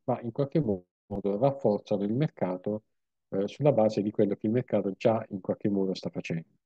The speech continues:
Va poi posta particolare attenzione alle valutazioni di compliance, che non possono essere basate sul mero rispetto di checklist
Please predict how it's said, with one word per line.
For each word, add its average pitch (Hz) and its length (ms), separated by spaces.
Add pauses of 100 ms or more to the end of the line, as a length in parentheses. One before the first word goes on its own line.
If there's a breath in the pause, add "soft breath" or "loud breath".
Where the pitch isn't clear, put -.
(480)
Va 160 160
poi 151 140
posta - 260
particolare 123 400
attenzione 117 600
alle 120 220
valutazioni 113 480
di 107 60
compliance, 101 760 (540)
che 139 220
non 113 160
possono 170 320
essere 113 440
basate 107 500
sul 107 200
mero 117 260
rispetto 107 480
di 104 100
checklist 98 800